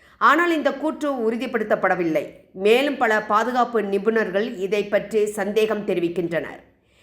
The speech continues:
ஈரான் தனது இராணுவ சக்தியை வெளிப்படுத்தும் தகவலாக இருக்கலாம் என்கின்றனர். பயமுறுத்தும் உத்தியாக இருக்கலாம். அமெரிக்காவின் யூ எஸ் எஸ் ஆப்ரஹாம் லிங்கன் கப்பலை தாக்குவது போன்ற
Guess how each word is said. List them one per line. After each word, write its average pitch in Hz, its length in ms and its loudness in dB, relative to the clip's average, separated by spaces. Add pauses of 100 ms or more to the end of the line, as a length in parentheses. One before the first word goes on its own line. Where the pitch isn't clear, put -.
(180)
ஈரான் 311 460 2
தனது 247 280 4
இராணுவ 233 460 4
சக்தியை 233 460 -4
வெளிப்படுத்தும் 220 680 -2
தகவலாக 196 640 2
இருக்கலாம் 196 520 2
என்கின்றனர். 165 640 -4 (680)
பயமுறுத்தும் 247 640 2
உத்தியாக 214 380 0
இருக்கலாம். 180 680 -2 (240)
அமெரிக்காவின் 226 880 0
யூ 214 100 -4
எஸ் 240 240 0
எஸ் 226 220 -2
ஆப்ரஹாம் 202 520 2
லிங்கன் 196 360 0
கப்பலை 208 420 0
தாக்குவது 202 480 2
போன்ற 185 480 0